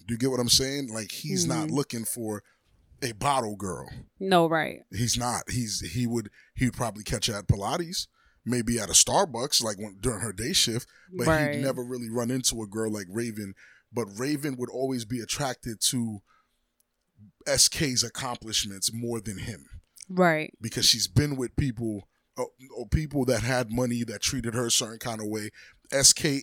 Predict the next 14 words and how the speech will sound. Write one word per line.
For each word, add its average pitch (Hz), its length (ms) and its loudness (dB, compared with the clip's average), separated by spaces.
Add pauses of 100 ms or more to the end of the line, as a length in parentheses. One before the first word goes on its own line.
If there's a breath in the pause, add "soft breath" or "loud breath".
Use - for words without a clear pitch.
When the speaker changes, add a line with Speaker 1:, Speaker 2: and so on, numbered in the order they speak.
Speaker 1:
looks 131 360 4
like 127 160 -2
the 120 80 -6
type 117 260 0
of 107 100 -8
guy 113 240 -4
to 110 120 -10
give 113 220 -6
her 120 100 -6
exactly 123 640 -4
what 113 180 -6
she's 101 380 0
used 117 320 6
to. 82 200 -8